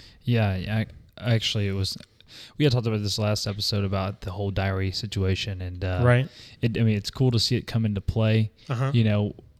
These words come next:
Speaker 1: uh, 'cause I, I was kinda thinking, obviously Daniel seems like he always had that thing on him, so it was kind of
Speaker 2: Mm-hmm.
Speaker 1: like, well, yeah, she's gonna find it.
Speaker 2: Right.
Speaker 1: But when she, you know, obviously she looks at it, it's filled up. But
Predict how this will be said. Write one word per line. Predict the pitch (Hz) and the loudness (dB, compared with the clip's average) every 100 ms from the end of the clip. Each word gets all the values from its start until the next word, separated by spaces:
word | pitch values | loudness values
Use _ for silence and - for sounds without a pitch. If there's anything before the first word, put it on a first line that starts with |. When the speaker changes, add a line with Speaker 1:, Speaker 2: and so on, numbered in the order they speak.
| - | -2
Speaker 1:
uh, | 117 | 0
'cause | - 113 | 2 2
I, | 123 | 2
I | 117 120 | 2 0
was | 107 - | -2 -2
kinda | 151 120 | 0 0
thinking, | 120 107 98 - - - | -2 -2 -4 -12 -20 -2
obviously | 127 113 110 | 0 0 0
Daniel | 104 110 107 | 0 2 2
seems | - 101 | 0 -4
like | 95 | -6
he | 98 104 | -6 -2
always | 98 98 | 0 0
had | 101 | -2
that | 95 | -4
thing | 101 98 | -4 -2
on | 98 | 0
him, | 104 104 | 0 0
so | - 104 95 | -2 -2 0
it | |
was | 101 | -4
kind | - 107 | -4 -2
of | 101 | 0
Speaker 2:
Mm-hmm. | 139 139 | 0 -2
Speaker 1:
like, | 107 98 107 | -4 -4 -4
well, | 98 | -2
yeah, | 95 90 | -2 -4
she's | - 110 | -6 -8
gonna | - 90 | -10 -8
find | 127 127 120 | -2 0 0
it. | 98 - - - - | -2 -6 -14 -14 -4
Speaker 2:
Right. | 123 123 | 2 4
Speaker 1:
But | 113 104 - - - _ _ _ - | 4 4 -2 -18 -20 _ _ _ 2
when | 120 | 4
she, | 110 - 120 | 4 2 0
you | 104 | 0
know, | 95 | 0
obviously | 101 107 104 | -2 -4 -6
she | - | -6
looks | 98 113 - | -2 -2 0
at | 101 | -2
it, | 95 | -2
it's | 92 - | -4 -6
filled | - 107 98 98 | -6 -6 -2 -2
up. | 95 - | -2 -6
But | 98 | -10